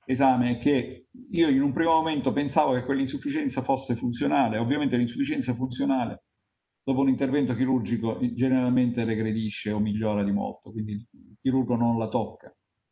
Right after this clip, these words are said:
E qui sarebbe stato molto grave invece perché non era funzionale, ma c'era un problema organico che deve essere corretto. Non ho notizie su questo paziente che sappiamo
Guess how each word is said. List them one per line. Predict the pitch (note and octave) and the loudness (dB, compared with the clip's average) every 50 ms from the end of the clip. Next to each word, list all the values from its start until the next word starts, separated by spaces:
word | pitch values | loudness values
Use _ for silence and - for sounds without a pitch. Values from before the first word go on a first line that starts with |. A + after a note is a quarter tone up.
| _ _ _ _ _ | _ _ _ _ _
E | - D3 | -10 -6
qui | - - D#3 | -2 -2 0
sarebbe | B2 C3+ B2 B2+ A#2+ C3 B2 | 2 2 2 2 0 0 0
stato | - C3+ B2 - | 0 0 0 0
molto | A#2 B2 C3 B2 - C3+ | 0 -2 0 0 -2 0
grave | C3+ C#3 C3+ B2+ B2 A#2+ B2 B2 | 2 2 2 2 2 0 0 0
invece | B2+ B2+ A#2+ A2+ A2 G#2 - B2 A#2 | 0 2 2 0 0 0 -2 -2 -2
perché | A#2 A#2 G#2 - A#2+ A#2 A#2 A2+ - - | -2 -2 -2 -2 -2 -2 -2 -2 -4 -2
non | A2 A#2+ A#2+ B2+ | 0 0 2 2
era | B2 G#2+ G2+ | 2 0 -2
funzionale, | - - A#2+ A#2 - B2+ B2 B2 B2 A#2+ A#2 A2 | -4 -6 -8 -4 -2 -2 0 0 0 0 0 -2
ma | A2+ | -4
c'era | - - - A2 G#2+ | -4 -4 -2 -2 -2
un | G#2+ | -2
problema | G#2+ A#2 A2+ A2+ A2 A2+ A#2 | -2 -2 0 0 2 2 0
organico | A#2+ A2+ A#2 A2+ A2 G#2+ G2+ G2 - G2 | 0 0 0 0 2 2 0 0 -2 -4
che | G2 A#2 A2+ | -6 -6 -4
deve | A2+ B2+ C3 A#2+ A2+ G#2+ G2+ | 0 0 0 2 0 0 -2
essere | G2 - - - - G2+ F#2+ G2+ - _ _ _ _ _ _ _ _ _ _ | -2 -4 -6 -8 -8 -8 -8 -8 -10 _ _ _ _ _ _ _ _ _ _
corretto. | - A2 A2 G2+ G#2 G2 F2+ F#2+ - - G#2 | -4 -4 -2 -2 -2 -4 -4 -6 -6 -2 0
Non | B2 C3 C#3 | 2 2 4
ho | C#3 B2+ A#2+ | 2 2 2
notizie | A#2 A#2 - C3 A#2+ - - - - G2 | 2 0 0 0 -2 -2 -4 -6 -8 -8
su | - - A2+ | -8 -8 -10
questo | - A#2+ A2+ - B2 | -8 -8 -6 -4 -4
paziente | C#3 C#3 A#2+ A#2+ A#2+ A2+ G#2+ G2+ - G#2 G2+ | -2 -2 0 0 0 0 -2 -2 -4 -4 -4
che | A2 A2 G2+ G2+ - _ | -4 -4 -4 -6 -8 _
sappiamo | _ - B2 G#2+ - - B2+ B2 A2+ G#2+ G2 F#2 F#2+ - | _ -10 -10 -4 0 0 2 2 2 0 -2 -2 -6 -10